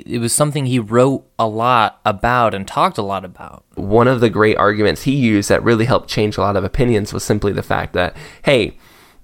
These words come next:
Speaker 2: Revolutionary War, Americans wanted to get away from the tyranny of slave-, or Britain,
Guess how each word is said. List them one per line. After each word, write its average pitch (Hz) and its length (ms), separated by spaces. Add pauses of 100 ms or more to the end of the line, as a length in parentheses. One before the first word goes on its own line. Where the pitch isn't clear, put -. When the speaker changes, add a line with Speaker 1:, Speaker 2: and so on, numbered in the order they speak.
(320)
Speaker 2:
Revolutionary 120 680
War, 113 520
Americans 110 580
wanted 107 240
to 110 60
get 107 120
away 104 220
from 101 400
the 98 240
tyranny 107 480
of 80 100
slave-, 135 360
or 85 320
Britain, 104 560